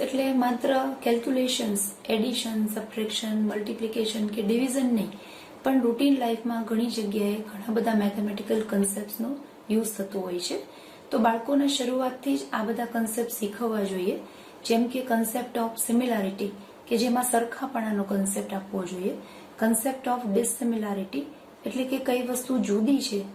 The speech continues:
તે શીખવવું જોઈએ. ત્યારબાદ છે concept of quantity એટલે કે more, less, many, few, કઈ વસ્તુ વધુ છે, કઈ ઓછી માત્રામાં છે એ શીખવવું જોઈએ. ત્યારબાદ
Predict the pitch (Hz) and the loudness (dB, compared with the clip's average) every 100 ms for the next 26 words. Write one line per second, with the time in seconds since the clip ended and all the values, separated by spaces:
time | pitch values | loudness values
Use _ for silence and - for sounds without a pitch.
0 | - 247 254 226 - 214 202 196 190 208 | -2 0 0 -2 -2 2 2 2 -2 -4
1 | 285 - - - - - 240 240 233 269 | -4 -12 -20 -20 -20 -6 2 2 2 0
2 | 277 277 269 233 226 - 254 262 247 - | -2 -2 2 2 2 0 -4 -2 -2 -4
3 | - 220 226 233 202 196 - - - - | -2 2 2 2 -2 -4 -6 -16 -20 -20
4 | - 214 247 247 262 233 226 233 247 214 | -6 -2 -2 0 2 4 6 4 4 2
5 | 214 220 220 214 - - - - 220 233 | 2 4 2 0 -6 -14 -16 -4 2 4
6 | 247 240 - 226 214 214 - - - - | 2 0 0 2 2 0 -6 -16 -20 -20
7 | - 254 269 247 226 - 247 220 202 240 | -2 2 4 2 -2 -2 2 2 2 0
8 | 247 240 233 - 240 - - 208 - 247 | -2 0 0 2 0 2 2 2 0 0
9 | 226 214 - 214 214 214 220 - - 254 | 0 -2 -2 0 2 0 0 -2 0 0
10 | 247 220 - 202 196 190 190 285 - - | 0 -2 0 2 0 -2 -2 -4 -6 -16
11 | - - - - 247 254 285 | -20 -20 -20 0 2 2 0